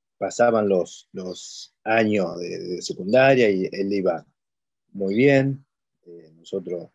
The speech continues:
desde el primer momento, con mi familia, mis padres, eh, lo mandamos a, este, al equipo interdisciplinario para que vaya a distintos tipos de pera-, de, de terapia.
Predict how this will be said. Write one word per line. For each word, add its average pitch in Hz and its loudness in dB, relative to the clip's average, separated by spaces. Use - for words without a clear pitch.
desde 92 -6
el 82 -16
primer 101 -2
momento, 98 0
con 90 -8
mi 92 -6
familia, 104 2
mis 92 -4
padres, 113 4
eh, - -20
lo 92 -12
mandamos 87 -6
a, 82 -12
este, 82 -10
al 87 -12
equipo 92 -6
interdisciplinario 90 2
para 85 -4
que 87 -14
vaya 85 -4
a 80 -10
distintos 90 -6
tipos 95 -4
de 85 -12
pera-, 120 6
de, 87 -2
de 85 -10
terapia. 120 2